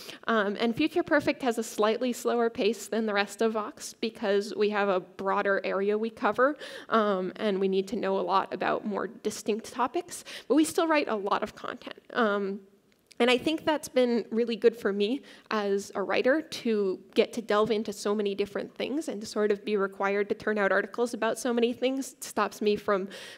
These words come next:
putting article after article in my drafts to wait until I feel like it's perfect, which means it never comes out of my drafts.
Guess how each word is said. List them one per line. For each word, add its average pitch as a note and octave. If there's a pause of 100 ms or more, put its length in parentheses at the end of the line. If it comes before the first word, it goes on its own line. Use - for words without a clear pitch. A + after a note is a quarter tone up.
putting A3
article G3+
after G3
article G3
in G#3
my G3+
drafts -
to G#3
wait -
until G#3+
I - (200)
feel -
like -
it's -
perfect, -
which -
means G3+
it -
never F#3
comes -
out -
of A#3+
my -
drafts. -